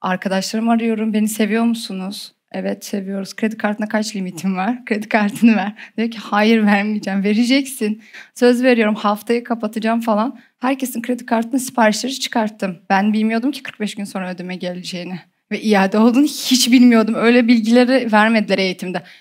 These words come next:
Eğitimde bana dünyaları vaat ettiler herkes. Ben dedim, "O satış yapıyorum, zenginim." Ve herkesi arıyorum, diyorum ki, "Ay sonunda zenginiz, işte oraya gideceğiz, buraya gideceğiz. Ben zenginim, ne yapıyorsun?" "Amerika'da <laughs> satış yapıyorum."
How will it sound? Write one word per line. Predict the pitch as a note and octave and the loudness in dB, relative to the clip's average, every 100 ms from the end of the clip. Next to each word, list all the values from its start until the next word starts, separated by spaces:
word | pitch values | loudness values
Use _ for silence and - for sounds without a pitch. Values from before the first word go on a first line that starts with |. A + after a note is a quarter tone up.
| _ | _
Eğitimde | - C#4 C4+ A#3 G3 | 4 4 4 2 2
bana | G3+ B3+ B3 | 2 2 2
dünyaları | C#4 C4 A3 F#3 F3 E3+ | 4 4 4 2 0 0
vaat | F3 A#3 | 2 2
ettiler | D4 - D4 C4+ | 0 -4 0 2
herkes. | C4 B3 B3 A#3+ | 2 0 -2 0
Ben | G#3+ G#3 A3+ | 2 4 2
dedim, | A3 A#3 | 0 -2
"O | - A3 G#3+ | -2 -2 -2
satış | G#3+ A#3 - - | -2 -4 -4 -6
yapıyorum, | G#3+ A#3 B3+ | -2 2 4
zenginim." | A3 G3 G3+ G#3 G#3 F3+ - _ _ G#3 | 4 4 2 2 2 0 -6 _ _ 0
Ve | |
herkesi | A3 B3+ C4 A#3+ - | 4 4 4 0 2
arıyorum, | G#3+ G#3+ A3 G#3+ | 2 4 2 2
diyorum | A3+ C4 | 2 0
ki, | C4 - - _ | 0 -8 -10 _
"Ay | G3+ G#3+ | 2 2
sonunda | A3+ A#3 A3+ | 2 2 4
zenginiz, | G#3 G#3+ G#3+ G#3+ G#3 G3 | 4 4 4 4 0 -2
işte | F#3+ - | -8 -8
oraya | - G#3 G3 | -2 0 -2
gideceğiz, | E3 - - A3 A3 | -4 -8 -4 -4 -2
buraya | G#3+ G3+ | -2 -2
gideceğiz. | F#3 E3+ - F#3 F#3 | -4 -8 -8 -8 -4
Ben | F#3+ G3 | -2 0
zenginim, | G3+ G3+ F#3 F3+ G3 | 0 -2 -2 -6 -6
ne | |
yapıyorsun?" | G3+ G#3+ G3 - | -4 -4 -8 -8
"Amerika'da | - G#3 G#3 A3+ A#3 B3+ C4 - | -2 0 0 0 2 0 0 -14
<laughs> | - | -12
satış | - G#3+ - C#4+ | -4 0 2 4
yapıyorum." | B3+ A3+ G3+ | 2 2 0